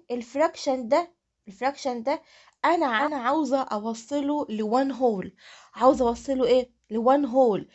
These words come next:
اللي هو الفراكشن ده عاوزة اوصله لوان هول. يا مس انت عشان توصليه لوان هول يبقى معنى كده انه لازم يكون الفراكشن ده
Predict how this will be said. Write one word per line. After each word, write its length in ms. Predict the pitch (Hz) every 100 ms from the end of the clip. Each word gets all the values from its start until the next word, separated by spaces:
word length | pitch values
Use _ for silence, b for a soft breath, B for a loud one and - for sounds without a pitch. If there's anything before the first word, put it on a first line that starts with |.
| b b b
اللي 140 | 196 226
هو 160 | 240
الفراكشن 680 | 247 214 - 247 247 233 190
ده 200 | 185 190 _ -
عاوزة 420 | 190 254 302 240
اوصله 480 | 233 202 208 - 262
لوان 340 | 254 226 254
هول. 360 | 247 233 190 156 b b b b b
يا 80 | 196
مس 280 | 240 262 -
انت 160 | 240 240
عشان 400 | 226 208 247 262
توصليه 680 | 247 202 208 233 233 277 247
لوان 380 | 202 220 247 240
هول 400 | 240 262 277 240
يبقى 340 | 208 202 196
معنى 380 | 202 233 247 226
كده 220 | 254 240
انه 220 | 240 220
لازم 420 | 214 262 302 262
يكون 360 | 247 226 254 254
الفراكشن 640 | 247 - 233 233 - 220 214
ده 160 | 262